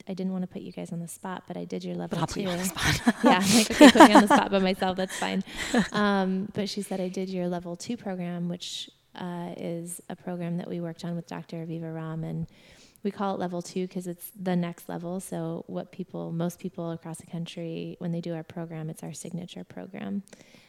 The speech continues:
Speaker 1: Um, and that's very abundant, and you'll probably never feel hunger,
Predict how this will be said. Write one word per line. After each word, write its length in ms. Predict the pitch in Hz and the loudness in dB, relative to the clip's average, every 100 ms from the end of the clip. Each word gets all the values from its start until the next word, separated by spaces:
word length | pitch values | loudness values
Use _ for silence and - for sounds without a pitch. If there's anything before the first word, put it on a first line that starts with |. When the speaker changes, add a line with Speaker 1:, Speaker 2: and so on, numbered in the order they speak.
| _ | _
Speaker 1:
Um, 420 | 180 175 165 170 - | -6 -4 -4 -6 -6
and 160 | 170 | -6
that's 340 | 165 170 - - _ | -6 -10 -14 -18 _
very 680 | 202 208 180 170 165 165 165 | -20 -16 -6 -6 -4 -6 -6
abundant, 640 | - 185 220 202 185 180 175 | -8 -2 2 4 2 0 -2
and 520 | - 165 160 160 160 165 | -4 -4 -4 -4 -4 -6
you'll 360 | 165 165 160 | -6 -6 -6
probably 640 | 165 - 165 170 165 165 160 | -8 -10 -8 -4 -4 -4 -2
never 340 | 170 170 - | -2 -2 -6
feel 240 | 170 180 175 | -6 -6 -4
hunger, 580 | 220 214 190 175 170 | 2 2 2 0 -2